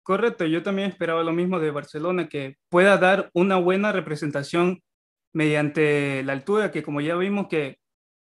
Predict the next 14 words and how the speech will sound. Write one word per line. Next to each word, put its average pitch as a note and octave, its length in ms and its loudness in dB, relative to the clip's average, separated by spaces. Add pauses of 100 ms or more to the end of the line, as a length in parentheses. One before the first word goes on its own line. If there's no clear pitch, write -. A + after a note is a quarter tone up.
(160)
tuvimos E3 340 2
el G3+ 80 0
partido F3+ 400 0
en D#3+ 120 -2
Casablanca D#3+ 520 -4
con D#3 140 -4
Liga D3+ 140 0
de D3 100 -2
Quito, F#3 260 -8
que D3+ 100 -4
dio D3+ 120 -2
una E3 120 0
buena E3 240 -2
representación. D3+ 760 -4